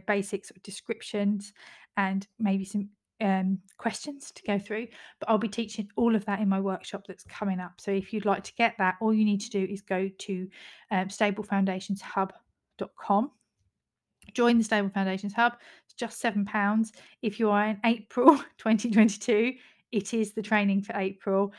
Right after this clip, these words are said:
But if it's after April twenty twenty-two, it won't be available to Stable Foundations Hub. It'll only be available to the Plus members because it will go into the, the training vault, which is a Plus membership bonus.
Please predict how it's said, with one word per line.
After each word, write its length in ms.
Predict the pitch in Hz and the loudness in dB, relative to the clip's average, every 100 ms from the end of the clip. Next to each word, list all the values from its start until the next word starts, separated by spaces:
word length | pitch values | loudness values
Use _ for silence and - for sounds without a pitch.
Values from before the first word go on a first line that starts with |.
| - - | -20 -12
But 120 | - - | -6 -2
if 140 | 202 | -2
it's 140 | 233 - | -4 0
after 340 | 214 214 - 233 | 2 2 0 -4
April 520 | 208 202 - 196 196 _ _ - | -4 -4 -2 -2 -2 _ _ -8
twenty 200 | 208 202 | -8 -6
twenty-two, 320 | 202 208 202 | -8 -6 -6
it 120 | 214 | -4
won't 240 | 220 208 208 | 0 2 2
be 100 | 202 | -2
available 440 | 196 190 185 185 | 0 -2 -4 -8
to 100 | 175 | -10
Stable 320 | - 190 190 | -8 -8 -8
Foundations 600 | 190 196 190 185 185 196 | -8 -6 -4 -6 -8 -14
Hub. 280 | - 190 185 - | -4 -4 -2 -6
It'll 200 | 196 196 | -4 0
only 160 | 190 | 0
be 160 | 190 190 | 0 -2
available 460 | 180 180 185 180 185 | 0 0 0 -6 -6
to 180 | - 185 | -4 -4
the 80 | 185 | -6
Plus 340 | - 185 - - | -6 -6 -6 -6
members 340 | 170 175 - - | -4 -6 -10 -14
because 260 | 196 190 | -4 -2
it 40 | 180 | -2
will 80 | |
go 120 | 190 175 | -2 -2
into 240 | 180 190 | -4 -6
the, 240 | 190 185 190 - | -6 -6 -8 -12
the 60 | |
training 520 | 190 - 175 170 175 165 | -4 0 2 2 0 2
vault, 420 | 165 - - - - - - | -2 -2 -12 -20 -20 -16 -12
which 180 | 208 | -10
is 80 | 185 | -8
a 60 | 190 | -8
Plus 360 | - 190 - - | -2 -2 -2 -4
membership 520 | 175 180 - - _ - | -4 -4 -6 -8 _ 0
bonus. 360 | 175 185 185 | 2 2 -2